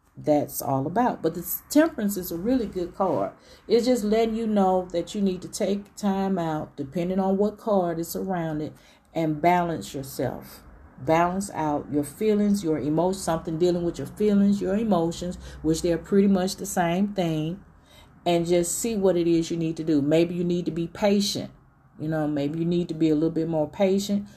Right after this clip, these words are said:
Maybe you need to watch your temper and things like that, because it does have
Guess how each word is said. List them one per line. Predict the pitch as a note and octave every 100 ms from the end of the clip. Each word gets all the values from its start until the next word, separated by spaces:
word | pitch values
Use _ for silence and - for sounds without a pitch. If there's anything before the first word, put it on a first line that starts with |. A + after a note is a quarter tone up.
| - B2
Maybe | D3+ D#3+
you | E3
need | D#3+ D3+
to |
watch | D3 D3+ D3+
your | D#3
temper | C#3+ - A3 G#3+ G#3 G#3+ G#3+ - _ _ _ D#3
and | D#3+
things | - F#3 F3 E3+
like | E3 D#3+ D#3
that, | E3 -
because | D3 D3+ E3 D#3
it | E3+ E3 -
does | F3 F3 F3+ F3+
have | - D#3 D3 C#3+